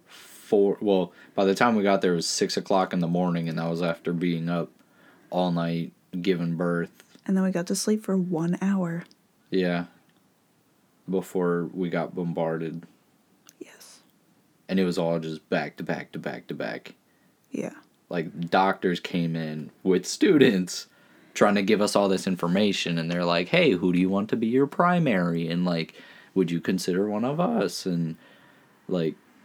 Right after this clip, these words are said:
Speaker 2: And then pe-, visitors started showing up at seven A M.
Speaker 1: They kept taking Jewel away, too, because she had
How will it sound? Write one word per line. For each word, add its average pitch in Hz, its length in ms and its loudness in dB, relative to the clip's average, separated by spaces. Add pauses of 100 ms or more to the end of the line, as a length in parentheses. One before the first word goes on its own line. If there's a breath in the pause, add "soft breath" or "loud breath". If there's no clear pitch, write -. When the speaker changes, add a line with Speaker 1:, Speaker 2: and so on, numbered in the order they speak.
(180)
Speaker 2:
And 185 120 0
then 165 260 0
pe-, - 280 -6
visitors 175 560 0
started 165 320 -4
showing 165 360 0
up 165 200 -2
at 156 260 -6
seven 170 560 0
A 165 180 0
M. 156 400 -2
Speaker 1:
They 101 120 2
kept 104 240 -2
taking 98 400 2
Jewel 110 360 4
away, 92 300 4
too, 104 360 2
because 87 440 0
she 85 240 -2
had 85 440 -2